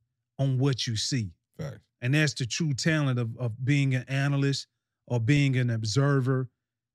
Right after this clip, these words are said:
Speaker 1: to hear the stories on not what he did to become that person, but how did he do it?
Speaker 2: Mm-hmm.
Speaker 1: And why did he do it?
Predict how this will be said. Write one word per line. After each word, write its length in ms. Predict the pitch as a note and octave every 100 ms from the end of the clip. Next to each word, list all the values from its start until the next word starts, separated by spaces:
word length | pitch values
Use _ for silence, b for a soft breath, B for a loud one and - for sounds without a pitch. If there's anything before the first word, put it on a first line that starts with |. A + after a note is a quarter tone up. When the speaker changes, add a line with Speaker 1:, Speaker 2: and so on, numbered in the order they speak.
| -
Speaker 1:
to 100 | C3+
hear 240 | A#2+ F3
the 140 | D#3 C#3+
stories 640 | - F3 F3 D#3 C#3 B2
on 360 | C#3 C3 B2 A2+ _ _ _ _
not 400 | G#2+ B2+ F3+ E3+ -
what 320 | A#2+ D#3 D3
he 140 | C3+
did 520 | A2+ D3 E3+ C#3 A#2 - _ -
to 120 | B2+
become 440 | A#2 - D3+ C3+
that 200 | C3 A2+ -
person, 480 | E3 D3+ - F#2+ - _ -
but 300 | A2+ C3+ B2 - _ _ _ _
how 480 | - - D3+ E3 D#3
did 200 | C3 B2+
he 120 | A#2
do 300 | G2+ A#2 F#2+
it? 200 | E2+ - E2
Speaker 2:
Mm-hmm. 260 | D3 D#3+
Speaker 1:
And 200 | B2+ A2 A#2
why 360 | C#3+ D3+ D3
did 220 | C3 B2+
he 100 | A#2
do 300 | G#2+ A2+
it? 60 | F#2+